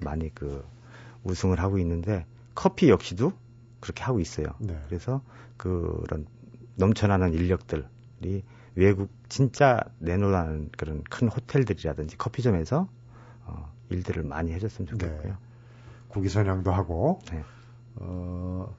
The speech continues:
Speaker 2: 앞에서 잠깐 언급을 했는데 끝으로 마무리로 청취자분들, 지금 들으신 분들이 커피 맛을 제대로 즐기기 위해서 가져야 될 어떤 기본적인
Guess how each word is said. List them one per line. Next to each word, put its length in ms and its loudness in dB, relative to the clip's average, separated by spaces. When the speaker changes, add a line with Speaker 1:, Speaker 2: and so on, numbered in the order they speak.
Speaker 2:
앞에서 300 0
잠깐 720 2
언급을 420 6
했는데 640 6
끝으로 540 6
마무리로 800 6
청취자분들, 720 2
지금 200 -4
들으신 340 -2
분들이 380 -6
커피 480 2
맛을 500 4
제대로 400 4
즐기기 540 4
위해서 480 2
가져야 360 6
될 260 4
어떤 260 -2
기본적인 680 0